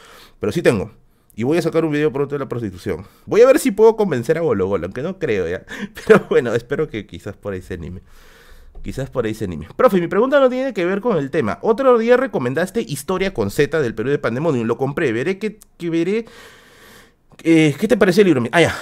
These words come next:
"¿Qué te pareció el libro?" Muy bueno. Todavía no lo he terminado. Estoy leyendo así algunos artículos que me interesan, pero está muy, pero muy bueno.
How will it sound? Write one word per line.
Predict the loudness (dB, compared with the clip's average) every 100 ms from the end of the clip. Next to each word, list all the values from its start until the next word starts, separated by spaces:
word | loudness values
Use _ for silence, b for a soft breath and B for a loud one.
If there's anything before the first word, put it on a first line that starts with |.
| B -2
"¿Qué | 2
te | 2
pareció | 2 0 0
el |
libro?" | 0 -2 -2
Muy | 0 2 6 6 8
bueno. | 8 6 4 0 -6 B 0
Todavía | 6 6
no | 6
lo | 4
he |
terminado. | 2 0 0 0
Estoy | 0 -2
leyendo | 0 0 -2
así | -4 -4 -2
algunos | -2 -4 -4
artículos | -6 -6 -6
que | -4
me | -6
interesan, | -6 -6 -6
pero | -6 -8
está | -6 -6 -4
muy, | -2 0 0 -2 -6
pero | -8 -8
muy | -6 -4 -2 -4 -6 -10
bueno. | -8 -2 0 -2 -4 -8 -12